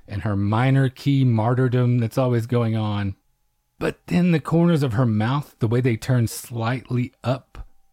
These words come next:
on occasion, and you realize everyone has their adventures, even the most unlikely and buttoned up people. And as far as Lucy dropping her guard,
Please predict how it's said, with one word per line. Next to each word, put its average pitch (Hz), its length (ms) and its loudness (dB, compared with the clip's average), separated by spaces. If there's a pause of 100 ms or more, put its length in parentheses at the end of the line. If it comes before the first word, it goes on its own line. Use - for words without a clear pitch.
(180)
on 147 140 -2
occasion, 160 440 0
and 135 140 4
you 123 80 2
realize 131 560 0 (440)
everyone 151 640 0
has 95 300 -2
their 92 180 -2
adventures, 87 720 -6
even 180 420 2
the 156 60 4
most 139 360 0 (140)
unlikely 139 760 0
and 98 300 -4
buttoned 117 440 -4
up - 420 -14
people. - 380 -8 (600)
And 151 100 4
as 131 100 0
far 175 200 2
as 120 100 0
Lucy 127 600 2 (420)
dropping 139 320 0
her 120 140 4
guard, 98 580 -2